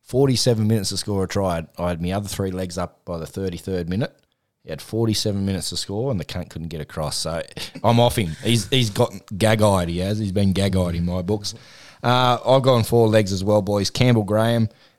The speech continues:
Uh, I know the New South Wales boys didn't pick him in the squad this year, given that they were playing. They let him play for South, which I think was good of them. Uh, Cody Walker, Alex Johnson. A bit the same as you, J-Rod. Can't see North Queensland scoring many points, but to get a bit of value, I threw Murray Talangi in there.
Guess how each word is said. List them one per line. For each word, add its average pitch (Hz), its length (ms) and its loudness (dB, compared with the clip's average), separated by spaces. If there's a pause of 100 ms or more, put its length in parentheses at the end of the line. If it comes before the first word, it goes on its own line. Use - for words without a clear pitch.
Uh, 87 380 -4
I 92 60 -2
know 104 200 0
the 92 100 -2
New 95 100 -2
South 85 260 0
Wales 90 240 -2
boys 87 280 -4
didn't 95 200 -4
pick 92 180 -4
him 92 100 -2
in 90 60 -2
the 82 80 -6
squad 95 280 -4
this 85 200 -4
year, 92 140 -4
given 90 360 -4
that - 140 -8
they 87 80 -4
were 85 120 -2
playing. 98 320 -6
They 85 120 -6
let 85 160 -4
him 82 100 -6
play 87 200 -6
for 80 100 -8
South, 95 320 -4
which 80 120 -14
I 82 60 -6
think 95 220 -10
was 82 120 -12
good 98 220 -6
of 87 100 -6
them. 113 240 0 (460)
Uh, 87 240 -4
Cody 120 320 2
Walker, 104 500 0 (460)
Alex 117 320 0
Johnson. 101 500 0 (540)
A - 40 2
bit 139 160 2
the 139 60 0
same 123 260 2
as 90 140 0
you, 117 160 6
J-Rod. 98 480 0 (460)
Can't 123 200 0
see 113 260 0 (120)
North 98 200 -4
Queensland 101 420 0
scoring 104 260 -2
many 95 180 -2
points, 98 280 -4
but 92 120 -8
to 90 60 -14
get 101 140 -6
a - 20 -6
bit 92 140 -2
of 87 100 -4
value, 92 340 -4
I 85 40 -8
threw 95 220 -6
Murray 92 300 -2
Talangi 107 460 0
in 113 80 2
there. 127 180 -2